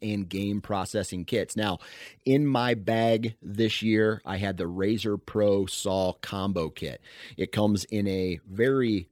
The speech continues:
compact, handy carrying case, and one handle has the replaceable blade knife and the gutting blade. The other handle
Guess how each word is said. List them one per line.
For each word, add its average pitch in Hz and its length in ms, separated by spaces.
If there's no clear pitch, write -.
compact, 104 760
handy 104 480
carrying 110 400
case, 120 380
and 104 220
one 165 200
handle 104 520
has 104 300
the 95 280
replaceable 101 640
blade 92 480
knife 92 420
and 127 560
the 107 360
gutting 110 340
blade. 78 340
The 101 180
other 160 200
handle 107 500